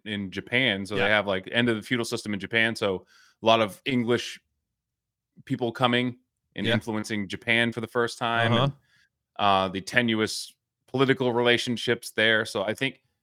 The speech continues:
Speaker 1: yeah, it's essentially you're gonna get a live action Blue Eye Samurai.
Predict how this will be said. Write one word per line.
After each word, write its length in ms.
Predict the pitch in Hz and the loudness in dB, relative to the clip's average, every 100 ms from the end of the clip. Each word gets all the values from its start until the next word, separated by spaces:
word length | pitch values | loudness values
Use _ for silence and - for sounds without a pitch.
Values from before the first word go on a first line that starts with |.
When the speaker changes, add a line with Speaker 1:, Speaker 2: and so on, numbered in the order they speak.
| _ - | _ 6
Speaker 1:
yeah, 220 | 147 131 - | 8 8 2
it's 160 | 107 | -4
essentially 520 | 123 113 139 135 117 | -2 4 4 4 2
you're 120 | 113 110 | 2 2
gonna 160 | 107 | 0
get 340 | 90 113 104 _ _ _ _ _ _ _ - | 4 2 2 _ _ _ _ _ _ _ -10
a 260 | 98 95 90 | -6 -6 -6
live 340 | 90 98 107 101 | 0 4 4 4
action 420 | 101 - 104 98 | 0 -2 -6 -6
Blue 200 | 98 101 | -6 -4
Eye 120 | 98 98 | -2 -4
Samurai. 400 | - 113 110 | -6 -10 -10